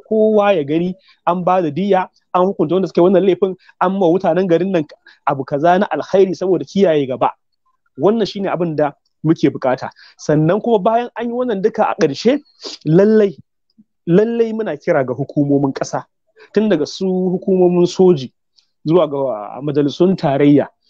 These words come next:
zuwa ga shugaban ƙasa kansa da masu ba shi shawara na tsaro, na tsallake malamai da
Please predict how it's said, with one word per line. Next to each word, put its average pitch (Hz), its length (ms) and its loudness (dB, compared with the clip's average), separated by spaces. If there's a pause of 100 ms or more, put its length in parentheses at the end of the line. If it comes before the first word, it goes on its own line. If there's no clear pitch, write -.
(320)
zuwa 156 340 4
ga 139 120 -6
shugaban 139 440 -2
ƙasa 151 300 0
kansa 170 280 -2
da 139 60 -4
masu 131 260 -8
ba 160 120 -2
shi - 180 -6
shawara 156 280 2
na 147 80 -4
tsaro, 156 340 -2 (480)
na 190 340 0
tsallake 180 720 0 (100)
malamai 139 540 0 (520)
da 143 100 0